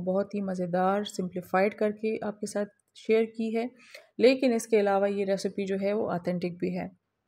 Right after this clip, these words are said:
काबली पुलाव basically सबको पता है ये अफ़गानी डिश है और अफ़गान इसको बहुत ज़्यादा जो है अहतमाम से बनाते हैं, तो ये उन्हीं की रेसिपी है। और ऑथेंटिक इसलिए मैं कह रही हूँ कि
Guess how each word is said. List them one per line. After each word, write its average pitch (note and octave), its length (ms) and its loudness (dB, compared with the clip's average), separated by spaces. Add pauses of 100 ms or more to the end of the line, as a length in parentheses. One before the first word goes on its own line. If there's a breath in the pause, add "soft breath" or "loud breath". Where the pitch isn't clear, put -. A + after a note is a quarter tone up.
(720)
काबली A#3 260 4
पुलाव A#3+ 340 2
basically A3 460 2
सबको G#3 240 -4
पता G3+ 220 -4
है G3+ 100 -2
ये G3 100 -2
अफ़गानी F#3+ 540 -2
डिश F#3+ 280 -2
है F#3+ 80 0 (560 loud breath)
और F#3+ 140 0
अफ़गान F#3 420 -2
इसको F#3 360 -4 (100)
बहुत F#3 260 2
ज़्यादा F#3 240 2 (500)
जो F#3 160 -4
है F#3 180 -2
अहतमाम F3+ 460 -2
से F#3+ 120 -4
बनाते F#3 360 -2
हैं, G3 240 -4
तो G3 100 -4
ये F#3+ 180 -2
उन्हीं A3+ 260 0
की B3 120 -4
रेसिपी G#3+ 440 -4
है। G#3 200 -2
और - 200 -4
ऑथेंटिक G#3 500 -2
इसलिए A#3+ 260 0
मैं A3+ 140 -2
कह G#3+ 160 -2
रही G#3+ 140 -4
हूँ A3 160 -6
कि F#3+ 240 -8